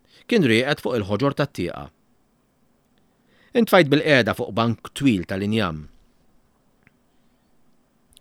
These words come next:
Hi daħlet u poġġiet bil-kwit ħdejja. Kella riħa ta' xorb,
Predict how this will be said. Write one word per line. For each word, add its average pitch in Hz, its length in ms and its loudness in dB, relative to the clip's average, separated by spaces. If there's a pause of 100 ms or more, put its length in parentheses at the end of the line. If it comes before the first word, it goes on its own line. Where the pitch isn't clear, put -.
(100)
Hi 202 80 2
daħlet 120 480 0 (880)
u 131 80 -6
poġġiet 110 480 -4
bil-kwit 135 400 -6
ħdejja. 82 400 -12 (1040)
Kella 190 240 6
riħa 156 240 4
ta' 147 80 -2
xorb, 131 480 -4